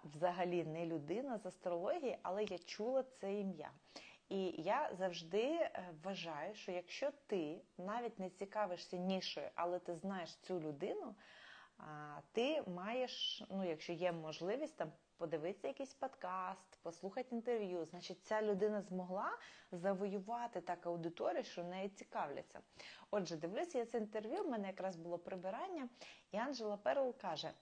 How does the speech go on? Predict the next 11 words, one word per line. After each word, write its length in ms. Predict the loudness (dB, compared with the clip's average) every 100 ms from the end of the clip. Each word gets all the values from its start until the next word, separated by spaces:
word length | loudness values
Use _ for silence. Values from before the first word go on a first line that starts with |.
| -16 -20 -12
що 160 | -2 4
я 220 | 6 4
взагалі, 800 | 2 -4 -2 -2 0 0 -2 -2
ну, 120 | -2
типу, 280 | -2 -2 -4 0
коли 200 | 2 4
перший 360 | 4 2 2
раз 140 | 0 0
її 100 | -2
попросили 600 | -4 -6 -6 -4 -2 -2
подруги, 600 | -2 0 0 2 0 -2